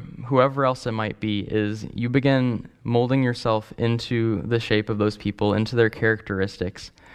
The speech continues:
So it makes sense for us then that we would want to spend time with Jesus, because then we are going to begin looking more like him, and the transformation will be inevitable, and we'll just be falling more in love with him, and we'll just see that good process happening.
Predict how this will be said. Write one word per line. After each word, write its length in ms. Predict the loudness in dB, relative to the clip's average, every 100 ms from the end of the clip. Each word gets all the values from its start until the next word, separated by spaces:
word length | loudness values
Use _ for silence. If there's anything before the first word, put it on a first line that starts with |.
| -20 -20 0
So 440 | 4 4 4 0
it 100 | 0
makes 300 | 2 2 0
sense 260 | 0 0 0
for 140 | -2
us 160 | -2 0
then 160 | -2 0
that 100 | 0
we 80 |
would 100 | 0
want 200 | 0 0
to 60 | -2
spend 280 | 0 0 0
time 240 | 0 0
with 140 | -2 -2
Jesus, 500 | -2 0 -2 -6 -2
because 400 | 0 4 2 2
then 240 | 0 2 2
we 80 |
are 100 | 2
going 400 | 2 0 0 -2
to 100 | -2
begin 360 | 0 2 2 2
looking 320 | 0 0 0
more 160 | 2 0
like 240 | -2 -4
him, 280 | -4 -4 -4 -4
and 160 | 0 2
the 60 | 2
transformation 800 | 2 0 0 0 0 0 0 0
will 80 |
be 160 | 2 2
inevitable, 680 | 2 0 0 -2 -2 -4 -8 _
and 340 | 0 2 2
we'll 140 | 0 -2
just 180 | -2 0
be 100 | 2
falling 360 | 4 4 2
more 180 | 0 -2
in 100 | 0
love 160 | -2 -2
with 200 | -4 0
him, 200 | 0 -2 -6 -20 _ -4
and 280 | 0 2
we'll 80 | 2
just 180 | 0 -2
see 120 | 2
that 200 | 4 4
good 180 | 2 -2
process 420 | -2 -4 -2 -6
happening. 500 | -4 -4 -4 -4 -6